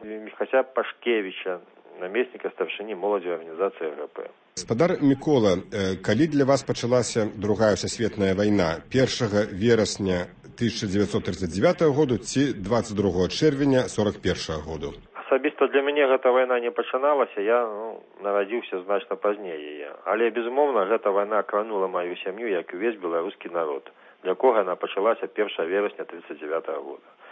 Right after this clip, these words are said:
Speaker 1: Магу прывесці прыклад. На ўсёй вялікай вуліцы ў вёсцы Лядна, на Случні, дзе я рос, на ўсёй вялікай вуліцы толькі ў аднаго з маіх адналеткаў быў жывы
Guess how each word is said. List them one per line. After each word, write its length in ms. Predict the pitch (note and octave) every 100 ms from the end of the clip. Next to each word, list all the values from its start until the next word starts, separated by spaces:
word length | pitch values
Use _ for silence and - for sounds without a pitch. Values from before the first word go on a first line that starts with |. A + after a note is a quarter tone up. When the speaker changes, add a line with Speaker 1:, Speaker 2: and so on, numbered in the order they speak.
| - - - - -
Speaker 1:
Магу 160 | C3+ E3
прывесці 480 | D#3+ D#3+ D#3+ D#3
прыклад. 400 | D#3+ D#3+ G#2+ -
На 80 | G#2+
ўсёй 560 | A#2+ - D3+ C3+ A#2 A2 A2+
вялікай 320 | C3+ C#3 A#2
вуліцы 400 | A#2+ E3 D#3 -
ў 160 | G#2
вёсцы 320 | G2+ G#2 - A2
Лядна, 400 | C#3 D#3 G#2+ F#2+
на 80 | F#2+
Случні, 480 | - F2+ - E2+ E2+
дзе 160 | F2+ F2
я 80 |
рос, 240 | F2 D#2+ D2+ - - - - - -
на 80 | A2
ўсёй 240 | A2 C#3
вялікай 400 | A#2 A#2+ A#2+ G2+
вуліцы 400 | F#2+ D3 E3 -
толькі 320 | G2+ A2 G#2 G2
ў 160 | F#2+
аднаго 240 | G2 A#2+ A#2+
з 80 |
маіх 240 | G2 G2+ G2+
адналеткаў 560 | F2 F2 F#2 - G2+
быў 320 | E2+ A2+ B2 F2
жывы 240 | F2+ A2